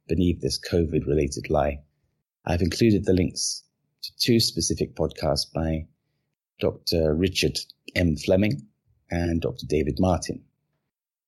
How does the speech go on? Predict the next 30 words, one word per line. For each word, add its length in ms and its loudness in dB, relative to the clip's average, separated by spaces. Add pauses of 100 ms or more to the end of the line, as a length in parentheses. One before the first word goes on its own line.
(280)
One 180 4
would 100 4
suggest 640 0 (920)
you 200 -4
do 180 4
take 240 -2
the 80 -14
time 340 -2
to 120 -6
watch 540 -2
or 80 -6
listen 300 -2
to 140 -12
them 180 -8 (140)
in 60 -12
your 80 -4
spare 320 0
time. 440 -4 (720)
As 160 -4
discernment 560 2
is 120 -6
key, 500 0 (260)
I 60 -2
will 100 2
simply 280 -4
say 320 2
for 120 -6
the 100 -6 (200)
time 240 0
being, 380 2